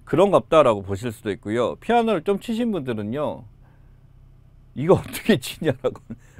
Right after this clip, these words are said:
<laughs> 인간이 칠 수 있는 곡이 아니에요. 예, 그래서 이게 굉장히 난이도 자체가 말다지-, 이게 속주가 중요한 게 아니에요. 보게 되면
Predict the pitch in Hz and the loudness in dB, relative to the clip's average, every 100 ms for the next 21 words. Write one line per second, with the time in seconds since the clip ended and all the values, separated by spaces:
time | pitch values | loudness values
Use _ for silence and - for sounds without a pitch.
0 | - - 107 - - - - - - - | -20 -14 -14 -14 -20 -20 -18 -16 -16 -20
1 | _ - _ _ - 127 139 143 131 170 | _ -20 _ _ -12 -6 -2 -4 -4 -8
2 | - 139 117 107 95 90 92 92 _ - | -6 -4 -2 -2 -4 -6 -12 -12 _ -20
3 | 127 120 143 160 185 190 175 175 139 151 | -14 0 2 4 4 6 6 6 4 2
4 | 175 151 143 190 143 113 143 190 190 165 | 2 2 2 4 4 4 2 0 0 0
5 | 117 - 143 143 104 101 147 143 117 104 | -4 -4 -2 0 0 0 0 0 -6 -6
6 | 135 165 147 262 - 294 240 160 117 127 | -4 -4 -2 -6 -4 0 0 0 -4 -4
7 | 143 117 92 95 120 113 104 117 139 143 | -4 -4 -4 -6 -4 -4 -4 -4 -2 -2
8 | 143 131 | 0 -2